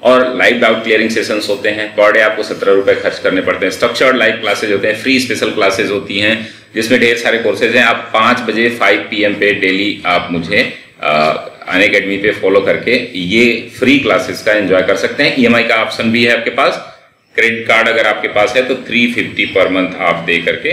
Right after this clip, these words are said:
ये कोर्स ज्वाइन कर सकते हैं। इसकी कॉस्ट दोस्तों बहुत ही कम है। जैसे कि हम लोग YouTube पे भी कोर्सेज कराते थे तो, अ, लगभग जो है बारह हजार आपका per year का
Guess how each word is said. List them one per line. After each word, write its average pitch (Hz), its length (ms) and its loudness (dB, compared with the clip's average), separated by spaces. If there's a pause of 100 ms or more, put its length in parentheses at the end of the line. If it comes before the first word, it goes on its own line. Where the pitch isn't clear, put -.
(600)
ये 98 120 0
कोर्स 110 320 0
ज्वाइन 98 220 2
कर 123 60 2
सकते - 280 0
हैं। 180 80 4
इसकी 196 200 0
कॉस्ट 170 500 4
दोस्तों 175 380 2
बहुत 156 240 4
ही 170 40 0
कम 156 240 2
है। 160 320 -6
जैसे 117 240 0
कि 147 360 0 (120)
हम 117 100 2
लोग 131 120 6
YouTube 123 380 2
पे 151 80 2
भी 147 180 2 (340)
कोर्सेज 131 320 2
कराते 131 360 2
थे 135 180 0
तो, 139 260 2
अ, 101 360 4
लगभग 113 460 2
जो 131 80 6
है 131 80 4
बारह 117 240 4
हजार 120 260 0
आपका 117 480 -2
per 117 120 4 (720)
year 117 240 4
का 117 240 2